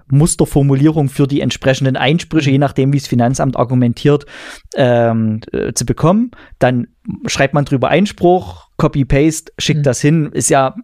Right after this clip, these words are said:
Speaker 1: dann je-, in jedem Fall gleich. Und, äh, am Ende wird's vielleicht auf eine Klage hinauslaufen.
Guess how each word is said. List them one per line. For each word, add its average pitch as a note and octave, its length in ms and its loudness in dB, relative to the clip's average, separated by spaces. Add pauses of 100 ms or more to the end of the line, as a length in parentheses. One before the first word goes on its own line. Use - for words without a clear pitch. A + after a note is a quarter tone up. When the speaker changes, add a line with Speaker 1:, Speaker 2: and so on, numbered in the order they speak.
Speaker 1:
dann C3 180 0
je-, B2 200 -6
in D3 160 -2
jedem C3+ 260 2
Fall A#2+ 220 0
gleich. D#3+ 440 -2 (440)
Und, C3+ 500 2
äh, B2+ 120 4
am B2+ 200 -2
Ende C#3+ 280 2
wird's D#3 280 0
vielleicht C3 760 0
auf D3 140 -2
eine B2+ 100 0
Klage B2 460 0
hinauslaufen. G#3 880 2